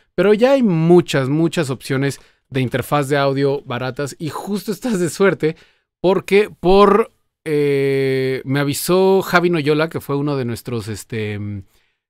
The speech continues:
que fue uno de nuestros invitados hace dos, tres semanas,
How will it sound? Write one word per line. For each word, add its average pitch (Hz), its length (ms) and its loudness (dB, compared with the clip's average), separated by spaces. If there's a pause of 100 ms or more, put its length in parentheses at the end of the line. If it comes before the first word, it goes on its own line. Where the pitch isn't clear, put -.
que 127 80 -6
fue 123 100 -4
uno 143 100 2
de 147 60 0
nuestros 120 340 -4
invitados 120 400 -4
hace 120 180 -6
dos, 117 220 -4
tres 123 160 -8
semanas, 123 500 -4